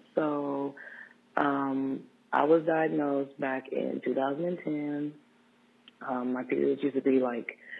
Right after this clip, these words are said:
three weeks at a time, extreme fatigue, horrible cramps.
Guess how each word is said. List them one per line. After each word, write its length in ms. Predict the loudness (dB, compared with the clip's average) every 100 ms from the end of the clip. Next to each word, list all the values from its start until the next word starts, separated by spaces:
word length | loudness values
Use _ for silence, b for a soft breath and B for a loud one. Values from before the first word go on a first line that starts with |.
| B -8
three 240 | 4 6 6
weeks 200 | 4 2
at 120 | 2
a 60 | 4
time, 800 | 2 -2 -2 -4 -4 -4 -4 -8 B B _
extreme 500 | -12 -4 2 4 2
fatigue, 680 | 0 2 4 4 2 2 0
horrible 480 | 2 4 4 0 -2
cramps. 520 | -2 -2 -2 -6